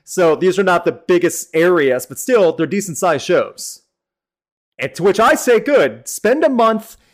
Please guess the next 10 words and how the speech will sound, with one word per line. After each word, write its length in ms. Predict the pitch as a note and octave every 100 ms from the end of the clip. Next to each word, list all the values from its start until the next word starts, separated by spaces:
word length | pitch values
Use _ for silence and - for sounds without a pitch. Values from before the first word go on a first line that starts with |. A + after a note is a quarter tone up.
| _ _ C#3
getting 260 | G#3 C4 B3
the 100 | A#3+
people 380 | - A3 G#3+ G#3
that 240 | F3 -
have 320 | G3 F3+ C#3 D3
missed 320 | F3+ F3+ G3
live 420 | C#3+ C#3+ D3+ D3
music 300 | C#3+ C#3 E3
since 260 | - D3 -
pandemic 640 | D3+ C3 B2 B2+ D3+